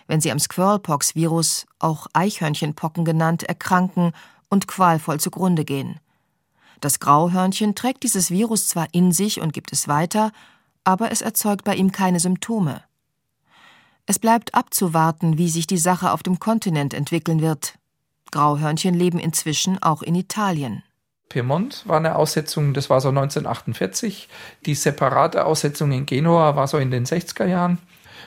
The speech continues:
Speaker 2: und beide Populationen breiten sich aus und dann hat jemand praktisch Grauhörnchen in Piemont gefangen und in der Lombardei ausgesetzt.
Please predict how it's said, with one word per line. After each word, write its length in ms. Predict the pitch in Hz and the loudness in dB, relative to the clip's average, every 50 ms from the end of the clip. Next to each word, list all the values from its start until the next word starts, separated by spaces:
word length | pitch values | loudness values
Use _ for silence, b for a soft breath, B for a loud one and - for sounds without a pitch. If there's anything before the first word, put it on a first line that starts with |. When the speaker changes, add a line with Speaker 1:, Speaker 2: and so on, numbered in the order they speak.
| B B | B B
Speaker 2:
und 260 | - 151 139 139 - | 2 2 2 2 2
beide 260 | - 120 143 151 156 | 2 2 2 2 0
Populationen 720 | 147 - 160 156 - 139 139 131 - - 143 135 139 135 | 0 0 -2 0 0 0 0 0 2 2 2 4 4 2
breiten 320 | 123 - 120 113 - 156 143 | 0 0 -2 -2 -2 -4 -6
sich 240 | - 151 135 - 151 | -6 -6 -6 -4 0
aus 320 | 131 123 131 135 - - | 0 0 0 0 -4 -6
und 220 | - 143 127 - | -6 -6 -2 0
dann 260 | 135 123 139 139 131 - | 2 2 2 2 0 -2
hat 160 | - - - | -4 -4 -2
jemand 300 | 139 135 143 135 127 - | -2 0 0 -2 -2 0
praktisch 400 | - 117 - - - 143 - - | -2 -2 -2 -2 -6 -6 -6 -2
Grauhörnchen 720 | - 147 127 147 156 160 151 156 147 - 151 139 135 143 | 0 2 4 4 4 4 2 0 0 -2 -2 -2 -2 -2
in 200 | - 131 131 127 - _ _ _ _ _ _ | -2 -2 -2 -2 -4 _ _ _ _ _ _
Piemont 400 | - - 147 139 156 147 139 139 | -4 -4 -2 -2 -2 -4 -4 -6
gefangen 480 | - - - 110 139 170 190 185 185 190 B B B B B B | -4 0 0 2 2 4 4 2 2 0 B B B B B B
und 160 | - 135 - | -2 -2 0
in 120 | 143 139 | 2 2
der 100 | 139 127 | 2 4
Lombardei 640 | 123 135 135 127 131 120 - 139 131 131 131 127 120 - - | 2 2 2 2 2 2 2 0 0 0 0 -2 -4 -6 -6
ausgesetzt. 720 | - 120 117 - - - - - - - - - - | -6 -6 -6 -6 -8 -8 -10 -10 -10 -10 -14 -16 -18